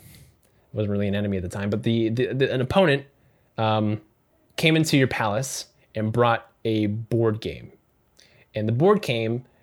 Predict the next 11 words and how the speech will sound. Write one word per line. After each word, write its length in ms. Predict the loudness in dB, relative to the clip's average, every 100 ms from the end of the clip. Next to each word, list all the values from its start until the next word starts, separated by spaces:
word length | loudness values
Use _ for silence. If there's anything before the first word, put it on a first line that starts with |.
| _
was 380 | 0 2 4 2 0
able 220 | 2 2
to 100 | 0
tell 380 | -2 2 2 2
prophecies 1080 | -2 -2 0 0 -2 -2 -4 -6 -10 -12 -14 _ _
for, 680 | -16 -2 2 4 4 2 -2 _ _ _ _
uh, 300 | -4 -2 -2 -6 -14 -20 -20 -20 -12
people 240 | -4 0 2
that 100 | 2
are 80 | 0
playing, 420 | -2 -2 -2